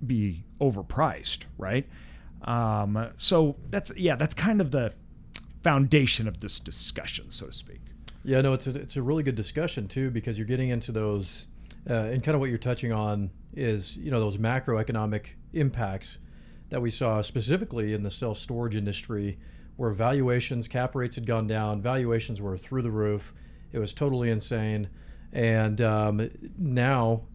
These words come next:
Speaker 2: and again, you still had, you had the same revenue, you had the same business, you had the same everything, but yet the valuation was drastically different at a certain point in time than it was before. And even, you know, we're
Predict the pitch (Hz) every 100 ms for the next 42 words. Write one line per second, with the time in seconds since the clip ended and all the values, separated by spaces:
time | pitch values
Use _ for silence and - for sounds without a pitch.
0 | - - - 151 113 135 123 113 147 123
1 | 127 120 - 131 113 120 110 - - 151
2 | 170 170 143 - - - - - - -
3 | - - - 131 127 107 98 98 131 -
4 | 127 104 - 143 156 127 135 113 104 98
5 | - 110 107 147 143 131 - 147 139 123
6 | 95 92 104 - - - - 139 123 113
7 | 101 123 120 117 120 - 107 95 98 123
8 | 139 - 143 131 107 123 - 101 104 -
9 | - - 131 113 131 117 127 120 113 113
10 | 107 104 - - - - 135 120 110 107
11 | 98 107 - 139 151 147 - - - 131
12 | 156 180 156 131 113 135 120 110 120